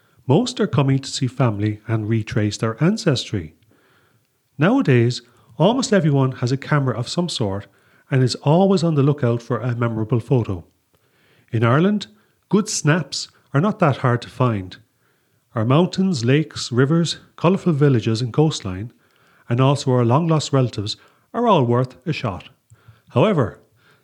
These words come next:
there is one part of our scenery that often gets less attention, our constantly changing skies. Before we had a Met department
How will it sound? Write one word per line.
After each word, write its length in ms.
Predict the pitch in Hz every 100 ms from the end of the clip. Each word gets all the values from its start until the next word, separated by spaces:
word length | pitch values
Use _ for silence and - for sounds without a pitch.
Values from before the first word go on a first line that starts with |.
| _
there 100 | 135
is 100 | 127
one 240 | 139 240 247
part 220 | 214 180
of 80 | 156
our 100 | 143
scenery 600 | - 175 151 104 107 - _
that 100 | -
often 280 | 127 143 156
gets 260 | 131 120 135
less 240 | 170 -
attention, 500 | 131 110 95 101 82 _ _ _ -
our 100 | 185
constantly 680 | 185 143 123 - 117 135 135
changing 420 | - 117 107 117
skies. 520 | - 123 101 92 - - _ _ _ _ _ _ _ _ _ -
Before 480 | 123 - 139 208 220
we 140 | 180
had 220 | 135 143
a 300 | 131 131 123 - _ -
Met 300 | 139 190 -
department 580 | - 110 95 110 156